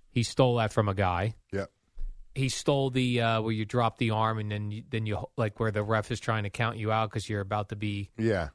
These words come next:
Speaker 1: passed out, and then that, he
Speaker 2: And he
Speaker 1: stole
Speaker 2: puts the finger up in the
Speaker 1: Yeah,
Speaker 2: air.
Speaker 1: he stole it all. They all used to steal from each other, and then all of a sudden it became one.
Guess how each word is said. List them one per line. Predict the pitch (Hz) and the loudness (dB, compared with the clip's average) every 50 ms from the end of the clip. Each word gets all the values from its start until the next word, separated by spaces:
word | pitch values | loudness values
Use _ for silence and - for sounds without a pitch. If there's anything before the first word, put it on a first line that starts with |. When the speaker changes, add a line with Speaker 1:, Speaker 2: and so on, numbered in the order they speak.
| _ - | _ 0
Speaker 1:
passed | 120 117 110 104 - - | 2 2 2 2 2 2
out, | 113 113 123 - | 2 2 2 0
and | 127 120 107 | 0 -2 -2
then | 107 107 107 | -2 -2 -2
that, | 113 - - _ - | -4 -6 -8 _ -18
he | 123 - _ _ _ _ - - | -20 -20 _ _ _ _ -8 -4
Speaker 2:
And | - 101 | 0 2
he | 104 107 | 2 2
Speaker 1:
stole | - - 147 | 4 6 6
Speaker 2:
puts | - - | 4 6
the | - 127 | 4 2
finger | - - - 135 135 131 127 127 | 4 4 4 6 6 6 6 6
up | 127 - | 4 4
in | 123 113 | 4 6
the | 120 | 6
Speaker 1:
Yeah, | 120 | 8
Speaker 2:
air. | 117 117 117 117 | 8 8 6 6
Speaker 1:
he | 120 | 4
stole | - - - - - - - 247 262 254 | 2 0 4 6 6 6 6 6 4 2
it | 247 | 4
all. | 247 247 247 240 226 202 180 151 127 113 - - - - - - - | 2 2 4 4 4 2 2 2 0 -2 -6 -10 -14 -16 -20 0 4
They | 196 208 | 6 6
all | 254 285 311 | 6 4 2
used | 285 214 - - | 0 -2 -2 -2
to | - 151 | -4 -4
steal | - - 202 208 208 185 | 0 2 2 4 4 6
from | 151 180 170 156 | 6 6 6 6
each | 147 139 - | 4 4 4
other, | 190 214 208 185 156 156 135 - _ - | 4 4 4 4 2 2 0 -4 _ 2
and | - 147 156 165 | 4 4 6 6
then | 175 185 190 190 | 4 4 4 4
all | 185 180 175 | 4 4 4
of | 170 165 | 4 2
a | 156 | 2
sudden | - - 202 202 202 175 156 151 | 2 4 4 4 4 2 0 0
it | 151 - 151 | 0 4 6
became | - - - - 156 147 139 135 | 6 6 6 4 0 0 0 2
one. | 139 151 156 160 165 160 | 2 2 2 0 0 -4